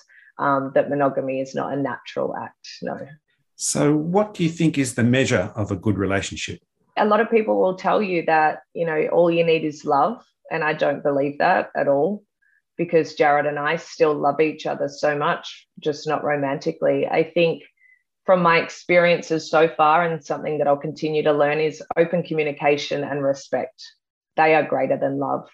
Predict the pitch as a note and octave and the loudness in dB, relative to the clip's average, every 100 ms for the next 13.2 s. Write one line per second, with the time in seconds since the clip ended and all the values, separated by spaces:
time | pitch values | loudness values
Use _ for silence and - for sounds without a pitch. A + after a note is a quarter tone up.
0 | _ - D3+ D3 C#3 C#3 C#3+ - D3+ D3+ | _ 0 2 2 2 0 -2 -4 -8 0
1 | D3 C#3+ C#3+ F3 F3+ E3+ D#3 D3 D#3+ - | 2 2 0 -2 0 0 2 0 -4 -4
2 | D#3+ E3 D#3+ E3 E3 D#3+ - D3 C#3+ C#3+ | -2 0 0 0 -4 -6 -8 -2 -2 -2
3 | C#3+ - - D#3+ D3+ C3+ - - - C3+ | -6 -12 0 2 2 -2 -4 -8 -6 -6
4 | - C#3 C#3+ D3+ D3+ D#3 D3 D3 - C#3+ | -4 -6 -4 -4 -2 0 -2 -2 -4 -2
5 | C#3+ C#3+ C#3 C#3+ C#3+ C#3+ C#3+ C#3+ C#3+ C3+ | -2 -4 -2 -4 -2 -4 0 0 0 -2
6 | C3 C3 _ _ _ - D#3 D3+ D3+ D3 | -4 -8 _ _ _ -2 -2 0 0 0
7 | C#3+ - - - - - E3 E3 E3+ D#3 | 0 -4 -2 -2 -6 -2 0 2 0 -2
8 | - C#3 C#3 _ _ _ _ _ - - | -4 -8 -8 _ _ _ _ _ -10 -8
9 | B2+ B2+ - B2+ - _ - _ _ - | -6 -6 -4 -4 -6 _ -20 _ _ -2
10 | D3 - C#3+ C3 C#3 C#3 C#3 - C3 C3 | -2 -2 -6 -2 -2 -2 -4 -6 -6 -6
11 | C#3 C#3 - B2+ B2 - - C3+ B2+ B2+ | -8 -8 -4 -4 -4 -6 -4 -2 -2 -2
12 | B2+ C3 - C#3 - - D3 C3 C#3 C3 | -4 -4 -6 -10 -8 -8 -4 -4 -4 -6
13 | B2+ - | -6 -8